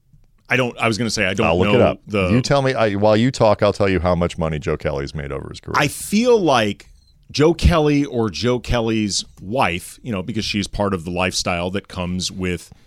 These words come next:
Speaker 1: being married to a professional athlete beyond whatever income she may or may not bring in. I have no idea.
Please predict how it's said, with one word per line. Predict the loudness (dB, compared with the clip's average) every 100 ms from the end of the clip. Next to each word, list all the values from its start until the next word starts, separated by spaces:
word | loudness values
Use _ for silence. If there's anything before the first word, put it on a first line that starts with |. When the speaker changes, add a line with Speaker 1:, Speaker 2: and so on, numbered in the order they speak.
| _ _ -20 -20 -4
Speaker 1:
being | 0 0 0 0
married | 0 0 -2
to | -4 -6
a |
professional | -6 -8 -6 -6 -6 -6
athlete | -6 -4 -4
beyond | -2 -2 -2 -2 -2
whatever | -2 -2 -4
income | -6 -6 -6 -6 -8
she | -8 -8
may | -8 -8
or | -8
may | -8
not | -10 -10 -12
bring | -10 -8
in. | -6
I | -8
have | -8
no | -10 -8 -6
idea. | -8 -10 -10 -8